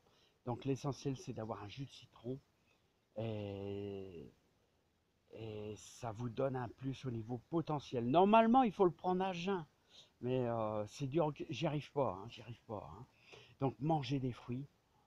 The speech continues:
Croyez-moi, pour votre santé, des fruits,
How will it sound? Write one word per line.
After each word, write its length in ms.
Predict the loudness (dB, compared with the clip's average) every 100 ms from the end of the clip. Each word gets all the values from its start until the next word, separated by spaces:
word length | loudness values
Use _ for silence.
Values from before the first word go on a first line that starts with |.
| _ _ _ _ _ -20 -20 -20 -20 -20 -20 -20 _ -20 _ _ _ _ _ _ _ _ _ _ _ _ _ _ _ _ _ -18 -16 -14 4
Croyez-moi, 580 | 8 10 10 10 8 4 -8 _ _ _ -20 -20 -20 _ 2
pour 200 | 6 8
votre 240 | 10 8 8
santé, 500 | 2 2 2 -2 -2 _ _ _ _ -20 -6
des 220 | 4 4
fruits, 300 | 4 2 0